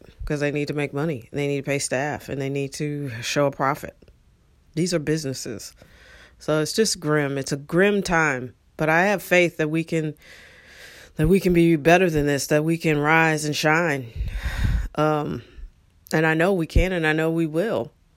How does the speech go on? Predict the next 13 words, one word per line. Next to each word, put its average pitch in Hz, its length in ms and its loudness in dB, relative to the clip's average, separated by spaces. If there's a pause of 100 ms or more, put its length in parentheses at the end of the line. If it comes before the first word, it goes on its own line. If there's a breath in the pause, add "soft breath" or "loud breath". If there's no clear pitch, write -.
(520 soft breath)
Uh, 143 440 -2
these 175 220 -2
young 180 160 0
people 165 360 -2
that 143 200 0
are 143 40 -2
coming 143 280 -4
along, 135 420 -4
not 180 220 0
the 202 80 -4
millennials, 151 800 0
the 143 100 -6
people, 180 460 -4